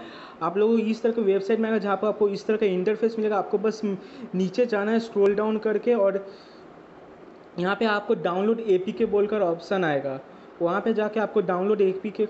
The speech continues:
पर click करना है। और यहाँ पे जैसे कि आप देख सकते हैं कि मे-, यहाँ पे मेरा downloaded है already Erangel version टू पॉइंट ओ। तो आप लोगों को बस यहाँ पे normally download पर click करना है और उसके बाद ये आपका download हो जाएगा।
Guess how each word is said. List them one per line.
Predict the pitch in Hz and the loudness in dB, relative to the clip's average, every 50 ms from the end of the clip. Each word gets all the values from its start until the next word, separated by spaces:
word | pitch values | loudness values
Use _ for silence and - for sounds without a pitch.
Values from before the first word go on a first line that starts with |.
| - - | -2 -4
पर | 214 208 | -4 -4
click | 208 - - - 196 214 226 - - | -4 -6 -8 -4 -4 -4 -4 -2 -2
करना | 233 233 226 220 226 233 | 0 0 0 0 0 0
है। | 233 226 240 247 277 - - - - - - - - - - - - - - | 2 2 0 0 -2 -4 -10 -16 -20 -20 -20 -20 -20 -20 -20 -20 -8 -2 0
और | 185 | 0
यहाँ | - 196 202 208 214 | 2 2 0 0 -2
पे | - 214 | 0 0
जैसे | 214 220 220 - 240 | 0 0 0 -2 0
कि | 214 240 | 0 0
आप | 233 233 | 0 -2
देख | 185 170 190 214 247 233 | 0 2 2 2 2 2
सकते | - - 247 233 - | 0 -2 -2 0 0
हैं | 254 247 | -2 0
कि | 240 233 | 2 2
मे-, | 226 214 202 196 - - | 0 0 0 -4 -6 -6
यहाँ | 190 185 196 | -4 -4 0
पे | 185 214 208 185 180 | 0 0 0 0 -2
मेरा | 190 185 190 190 208 208 | -2 -2 0 2 2 0
downloaded | 180 165 170 170 175 185 202 214 214 226 226 202 | 0 0 -2 0 2 2 2 4 2 2 0 2
है | 190 208 220 | 0 2 2
already | 214 202 202 190 208 202 214 185 185 190 | 4 4 4 2 2 0 0 -2 -2 0
Erangel | 190 185 180 185 185 185 196 208 190 | 0 2 2 0 2 0 0 -2 -2
version | 170 165 180 180 180 208 208 185 | -2 -2 -2 0 0 -2 -4 -2
टू | 196 214 208 | -2 -4 -4
पॉइंट | 190 - 214 208 202 196 - - | -2 0 0 0 -2 -4 -2 2
ओ। | 202 185 180 180 180 - - - 302 262 226 | 2 2 2 2 -2 -8 -12 -12 -12 -8 -4
तो | - 185 | -4 -2
आप | 180 185 | 0 0
लोगों | 214 214 214 | 0 2 2
को | 226 | 0
बस | 220 226 | 0 2
यहाँ | 233 214 208 | 0 0 0
पे | 214 | 0
normally | 214 196 190 180 180 190 208 220 226 175 | 0 0 0 0 2 2 0 0 0 0
download | 185 180 175 185 202 208 196 | 0 0 0 0 0 0 0
पर | - 214 | -2 -2
click | 220 - 202 196 208 220 220 - - | -2 -2 -2 -2 -2 -2 -2 -2 0
करना | 226 226 220 226 233 233 | 0 0 2 2 0 2
है | 233 240 269 311 | 2 0 0 -2
और | - - - - - - - - - - 180 | -6 -10 -16 -18 -18 -18 -20 -18 -4 -2 0
उसके | 180 180 - 220 | 0 0 0 0
बाद | 214 202 | 2 2
ये | 208 | 2
आपका | 208 196 190 190 233 220 | 2 2 2 0 -2 0
download | 185 196 185 180 185 202 202 175 | 2 2 2 2 2 2 2 2
हो | 175 180 | 2 2
जाएगा। | 165 165 156 147 143 143 139 143 | 2 2 2 2 0 -2 -4 -6